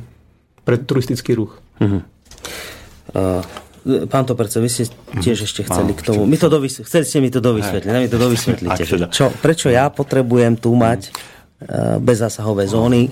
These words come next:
Speaker 2: Čo? Takto sa vás opýtam,
Speaker 3: Ja.
Speaker 2: inak sa opýtam. Keby sme ich nemali, o čo by sme prišli?
Speaker 3: No práve, ale to je len dve strany tej istej mince a,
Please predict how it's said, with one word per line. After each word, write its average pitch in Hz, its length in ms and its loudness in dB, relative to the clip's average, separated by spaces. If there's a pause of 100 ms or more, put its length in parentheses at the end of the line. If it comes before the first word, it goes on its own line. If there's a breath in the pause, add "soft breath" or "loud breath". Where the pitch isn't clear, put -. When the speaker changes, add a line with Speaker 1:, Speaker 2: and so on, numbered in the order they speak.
(120)
Speaker 2:
Čo? 170 300 0 (1400 loud breath)
Takto - 300 0
sa - 160 -6
vás 95 100 -4
opýtam, 117 220 0
Speaker 3:
Ja. 135 120 4
Speaker 2:
inak 117 160 2
sa 101 140 -2
opýtam. - 280 -4 (100)
Keby 165 300 0
sme 160 200 2
ich 123 200 0
nemali, 127 420 4
o 113 100 2
čo - 120 -2
by 170 120 2
sme 110 140 2
prišli? 95 380 -6 (460 loud breath)
Speaker 3:
No 123 120 0
práve, 107 380 2 (220 loud breath)
ale 101 180 2
to 127 160 2
je 113 140 4
len 98 220 2 (440)
dve 87 160 0
strany 98 320 0
tej 98 180 0
istej 95 220 -2
mince 98 320 0
a, 92 240 0